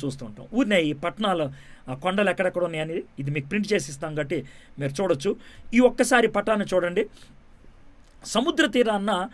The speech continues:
చాలా చక్కటి, ఆ, పంటలు వస్తూ ఉంటాయి. ఆ తర్వాత, ఆ, సమరయ కొండలు, ఈ యొక్క కొండలు ఉంటాయి. ఆ తర్వాత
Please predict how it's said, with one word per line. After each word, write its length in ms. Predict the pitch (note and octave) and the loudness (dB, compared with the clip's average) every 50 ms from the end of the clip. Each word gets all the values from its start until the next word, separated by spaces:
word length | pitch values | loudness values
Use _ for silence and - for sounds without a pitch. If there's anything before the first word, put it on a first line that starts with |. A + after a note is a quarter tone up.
| - - - - - - | -14 -20 -20 -14 0 2
చాలా 180 | G3+ G3+ G3+ F#3+ | 2 4 4 2
చక్కటి, 640 | - - G3+ - - C#4 B3+ G#3 B3 A#3+ G#3+ G3+ - - - - - | 0 0 -8 -4 2 2 2 4 4 2 2 0 -4 -8 -16 -6 -2
ఆ, 300 | E3+ E3 D3+ C#3+ C#3 C#3 D3 | 0 0 0 -2 -4 -2 -2
పంటలు 440 | F#3 G#3 G#3 A3+ A3 G3+ F3 D3 C#3 - E3 | -2 0 0 0 0 2 0 0 0 0 0
వస్తూ 220 | F#3 - - A3+ | 0 2 2 0
ఉంటాయి. 320 | F#3+ D#3 C#3 G#3+ B3+ A#3+ - - - - - - - - - | 0 2 2 0 -2 -2 -2 -16 -20 -20 -20 -20 -12 -2 2
ఆ 140 | F#3 G3+ G3+ | 2 2 4
తర్వాత, 680 | G3+ G#3 A3+ C4 C4 B3+ B3 B3 B3 A3 G#3 G3 G3 - - - - F3 | 2 2 2 6 6 6 6 6 4 2 2 2 0 -2 -16 -18 -8 -4
ఆ, 80 | E3+ | -4
సమరయ 420 | E3 - G3 F#3 F#3+ G3+ G3+ F#3+ F#3 | -4 0 -2 0 2 2 2 2 2
కొండలు, 520 | F#3 F3+ F3 F3+ F#3 F3+ F3 F3 F3 F3+ - - - - | 0 0 2 2 2 4 4 2 2 -2 -4 -12 -8 -2
ఈ 60 | F#3 | 0
యొక్క 200 | F#3+ - - E3+ | 0 0 0 -4
కొండలు 420 | C#3+ - F#3 G3 G#3 G#3 F3+ - - | -2 -2 -2 0 2 0 0 0 -4
ఉంటాయి. 280 | F3+ F3+ C#3+ G3 G#3+ G#3+ - - - - - - - | -8 -6 -2 -2 -4 -4 -6 -14 -20 -20 -16 -2 2
ఆ 80 | F#3 A3 | 2 2
తర్వాత 400 | G#3+ B3+ C4 C#4+ D4+ C#4 - | 4 4 6 6 6 6 6